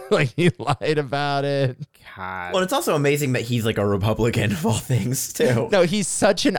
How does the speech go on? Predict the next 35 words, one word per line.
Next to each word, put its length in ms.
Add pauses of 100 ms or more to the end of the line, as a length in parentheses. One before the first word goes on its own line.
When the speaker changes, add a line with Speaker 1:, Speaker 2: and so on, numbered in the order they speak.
(120)
Speaker 1:
unbelievable 880
fraud 460
that, 180
like, 220
won 420
in 220
a 120
very 380
competitive 680
district, 520
like, 180
a 80
very 300
hard 180
district 320
for 80
Republicans 540
to 80
win 380 (280)
in 140
Speaker 2:
Yeah. 140
Speaker 1:
New 80
York. 280 (560)
Like, 200
it's 180
crazy. 480 (840)
Like, 140
it's 200
one 180
of 60
those 160
things, 180
like, 140
how 260
does 280